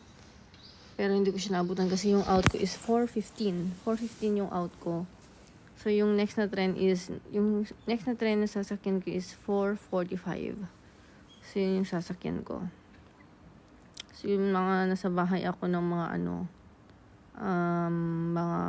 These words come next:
five, five fifteen. Nasa bahay ako ng five fifteen. Kasi pag nasa, nasa junior high school ako, mas maaga akong lumalabas. Four yung out ko, pero yung sa elementary, four fifteen yung out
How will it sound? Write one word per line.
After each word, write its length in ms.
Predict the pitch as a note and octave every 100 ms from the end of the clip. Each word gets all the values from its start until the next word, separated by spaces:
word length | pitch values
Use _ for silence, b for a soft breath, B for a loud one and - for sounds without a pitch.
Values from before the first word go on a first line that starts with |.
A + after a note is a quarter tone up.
| F3 - F3 - - F#3+
five, 560 | - E3 F3+ F3+ F#3 F3+ G3 G3+ F#3 - - - -
five 220 | F3+ F3+
fifteen. 640 | A3+ - - A#3+ B3 B3+
Nasa 240 | G#3+ - F#3+
bahay 180 | F3
ako 160 | F#3 F3+
ng 80 | F3+
five 220 | - F3+
fifteen. 560 | - - - G3+ G#3 F3+ - - - - - - - - - - - B B B -
Kasi 140 | -
pag 160 | B3 B3
nasa, 480 | C4 - C#4 C4 A#3+
nasa 240 | A#3+ A#3
junior 480 | G3 G3 G#3 G#3 G3+
high 160 | F#3+ G3
school 240 | - F3+
ako, 240 | F3+ F3+
mas 160 | F3+ -
maaga 320 | F3+ - -
akong 240 | F3+ F#3 F3+
lumalabas. 800 | F3 E3+ F3 - F#3+ - - B B B B B - - - -
Four 240 | - A3+ G#3
yung 160 | G#3
out 320 | F#3 F#3 F3+ -
ko, 160 | F#3
pero 320 | F3+ F#3 F#3
yung 240 | F#3 F#3 G3
sa 400 | - F3+ F3+ E3+
elementary, 720 | F3+ F3+ F#3 G3+ G#3 F#3 F3+
four 240 | - F#3
fifteen 480 | F#3 G3 - F#3 F3+
yung 160 | F3 E3
out 240 | E2+ -